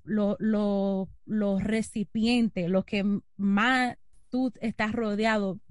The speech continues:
veinticuatro siete, ¿verdad? Y a través de ello es que el Señor, ah, ah, pues, transfiere el,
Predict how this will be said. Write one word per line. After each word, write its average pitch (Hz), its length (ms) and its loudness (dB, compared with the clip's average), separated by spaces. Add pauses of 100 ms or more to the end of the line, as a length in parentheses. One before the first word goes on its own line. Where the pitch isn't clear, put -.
(180)
veinticuatro 208 640 -4
siete, 208 400 -2
¿verdad? 185 280 -2 (640)
Y 233 300 2
a 208 100 4
través 226 400 0
de 240 280 -2
ello 226 280 -2
es 220 240 -6
que 214 120 -4
el 208 100 -4
Señor, 220 800 0
ah, 196 400 -2 (400)
ah, 185 340 -4 (180)
pues, 214 380 -2
transfiere 226 960 0
el, 196 380 -4